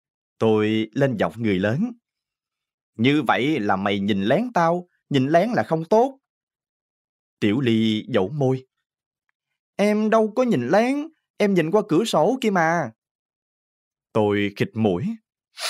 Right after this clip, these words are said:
"Nhìn qua cửa sổ thì cũng như nhìn lén, lần sau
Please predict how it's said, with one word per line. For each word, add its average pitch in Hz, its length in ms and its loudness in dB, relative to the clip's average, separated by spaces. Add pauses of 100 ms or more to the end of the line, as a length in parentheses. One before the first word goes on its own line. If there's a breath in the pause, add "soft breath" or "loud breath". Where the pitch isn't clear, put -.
(480 loud breath)
"Nhìn 101 320 0
qua 190 200 2
cửa 147 160 0
sổ 196 480 0 (180)
thì 135 180 0
cũng 156 200 -2
như 254 80 2
nhìn 170 180 2
lén, 165 280 2 (560)
lần 104 240 0
sau 160 440 -2